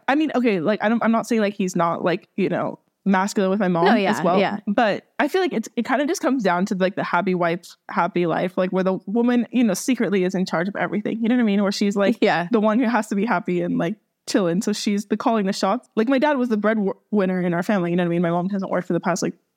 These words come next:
Speaker 1: twenty years. So
Speaker 2: Yeah.
Speaker 1: he definitely has that masculine role in that sense.
Speaker 2: Just personalities, maybe even sometimes just come out stronger.
Speaker 1: Yeah, I don't know.
Speaker 2: Interesting.
Speaker 1: Maybe.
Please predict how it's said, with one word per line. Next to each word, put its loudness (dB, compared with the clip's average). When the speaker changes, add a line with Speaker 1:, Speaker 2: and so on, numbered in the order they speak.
Speaker 1:
twenty 0
years. 0
So 2
Speaker 2:
Yeah. 2
Speaker 1:
he 4
definitely 2
has 0
that 0
masculine 0
role 0
in -2
that -4
sense. -2
Speaker 2:
Just -4
personalities, 0
maybe -2
even -4
sometimes -6
just -6
come -2
out -2
stronger. -4
Speaker 1:
Yeah, 2
I 0
don't 2
know. 0
Speaker 2:
Interesting. 0
Speaker 1:
Maybe. 0